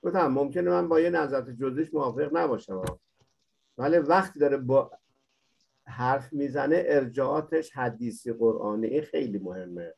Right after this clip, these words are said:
برای من که دنبال جامعه شناسی اسلامی هستم، خیلی مهمه. اه...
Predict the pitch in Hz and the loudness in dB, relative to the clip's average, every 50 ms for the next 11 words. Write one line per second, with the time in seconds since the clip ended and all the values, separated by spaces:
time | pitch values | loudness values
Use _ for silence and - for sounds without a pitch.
0 | _ _ - - - - _ _ _ - 104 104 107 107 107 107 110 120 131 131 | _ _ -20 -20 -20 -20 _ _ _ -10 -6 -4 -2 -2 -2 -2 -2 -2 -2 -2
1 | 135 143 139 - _ _ _ _ _ _ _ _ _ _ - 143 123 110 120 113 | -4 -6 -8 -10 _ _ _ _ _ _ _ _ _ _ -6 -4 -2 0 0 0
2 | 113 113 113 107 120 110 104 - - - 101 - - - - 98 - - 117 107 | 0 0 0 0 0 -2 -2 -4 -6 -10 -10 -8 -8 -8 -8 -8 -8 -6 -6 -4
3 | 104 104 104 107 101 - - - 120 123 139 139 135 - - 113 110 92 90 87 | -4 -4 -4 -6 -8 -10 -10 -8 -6 -4 -4 -4 -6 -8 -8 -8 -8 -8 -10 -12
4 | 85 - - _ _ _ _ _ _ _ _ _ _ _ _ _ _ _ _ _ | -14 -16 -18 _ _ _ _ _ _ _ _ _ _ _ _ _ _ _ _ _
5 | _ _ _ _ _ - - - 117 117 117 113 113 113 113 113 113 113 113 113 | _ _ _ _ _ -12 -10 -8 -4 -4 -2 -2 0 0 0 0 -2 -2 -4 -4
6 | 110 | -8